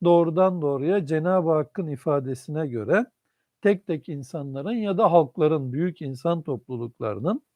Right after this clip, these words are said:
mesela yoksulluk gibi, darlık gibi her anlamda. Şimdi biz bir darlık yaşıyoruz. Olaylarla, gelişmelerle yüz yüze bırakılmalarının Cenab-ı Hak tarafından kendisine yüklenilmiş olan hikmeti neymiş?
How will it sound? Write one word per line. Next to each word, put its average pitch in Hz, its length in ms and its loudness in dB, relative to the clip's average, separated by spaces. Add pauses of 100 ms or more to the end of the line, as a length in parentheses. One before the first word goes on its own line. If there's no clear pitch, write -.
(580)
mesela 185 460 6
yoksulluk 175 720 0
gibi, 139 280 -6
darlık 151 440 2
gibi 131 240 0
her 156 160 4
anlamda. 101 640 -6
Şimdi 123 380 -10
biz 160 220 -6
bir 170 200 0
darlık 147 440 2
yaşıyoruz. 107 760 -18 (1700)
Olaylarla, 180 840 6 (880)
gelişmelerle 175 880 -2
yüz 165 320 -6
yüze 165 340 -4
bırakılmalarının 151 1120 -4 (460)
Cenab-ı 165 440 0
Hak 180 300 6
tarafından 147 720 -8
kendisine 156 580 -8
yüklenilmiş 156 760 -6
olan 139 280 0
hikmeti 135 480 -6
neymiş? 202 680 0